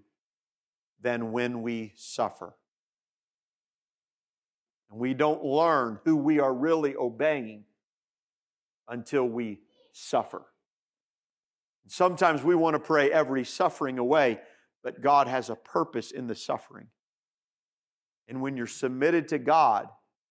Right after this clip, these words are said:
you say, "Yes, Lord." Now, this is not popular preaching or popular teaching,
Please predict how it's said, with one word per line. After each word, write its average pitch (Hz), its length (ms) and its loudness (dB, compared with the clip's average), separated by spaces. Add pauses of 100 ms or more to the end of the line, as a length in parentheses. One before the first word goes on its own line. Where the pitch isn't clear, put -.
(480)
you 127 100 -16
say, 127 220 0
"Yes, 127 360 0
Lord." - 320 -8 (2000)
Now, 131 100 0
this 175 240 2
is 160 100 0
not 170 240 4
popular 170 400 6
preaching 170 460 2
or 147 80 4
popular 151 440 4
teaching, 127 500 -8